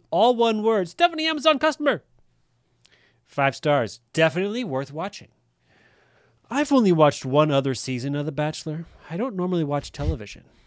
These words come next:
Although this was definitely worth it. Amazing love story." Which, from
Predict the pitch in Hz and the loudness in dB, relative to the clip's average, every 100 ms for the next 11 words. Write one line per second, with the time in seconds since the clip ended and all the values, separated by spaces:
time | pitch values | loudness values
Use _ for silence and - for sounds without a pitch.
0 | _ _ _ _ _ _ _ _ _ 131 | _ _ _ _ _ _ _ _ _ -6
1 | 127 139 160 160 190 - 120 131 131 147 | -4 -4 -6 -8 -8 -8 -8 -6 -6 -6
2 | 139 101 _ _ _ 135 147 160 147 151 | -10 -18 _ _ _ -14 -10 -10 -10 -10
3 | 151 - 113 117 117 - - - - - | -12 -16 -10 -8 -8 -12 -20 -20 -20 -20
4 | _ _ _ _ _ _ _ _ - 123 | _ _ _ _ _ _ _ _ -14 -12
5 | - | -10